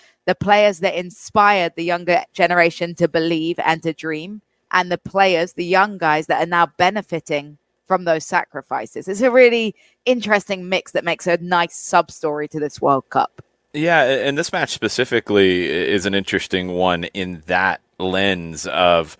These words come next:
Speaker 2: Colombia has really started to put more money towards the women's game, a-, and the league i-, is starting to thrive, and the youth player development is starting to thrive,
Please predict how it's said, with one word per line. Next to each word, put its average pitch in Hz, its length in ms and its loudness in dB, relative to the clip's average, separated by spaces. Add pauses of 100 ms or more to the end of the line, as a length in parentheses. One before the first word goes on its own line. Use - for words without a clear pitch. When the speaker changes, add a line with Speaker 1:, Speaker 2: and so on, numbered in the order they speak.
(600)
Speaker 2:
Colombia 135 600 0
has 120 520 -6
really 123 640 -6
started 101 680 2
to 95 420 -2
put - 220 -2
more 98 160 0
money 90 260 0
towards 85 340 -6
the 87 100 -4
women's 87 400 -4
game, 80 480 -2
a-, 87 180 -2
and 95 180 -2
the 92 120 0
league 104 520 -2
i-, 92 60 -2
is 95 240 -2
starting 90 440 0
to 82 60 -4
thrive, 82 600 0
and 87 160 -6
the 87 80 -6
youth 90 360 -12
player 95 280 -2
development 87 560 -4
is 87 120 -10
starting 85 420 0
to - 80 -8
thrive, 80 420 0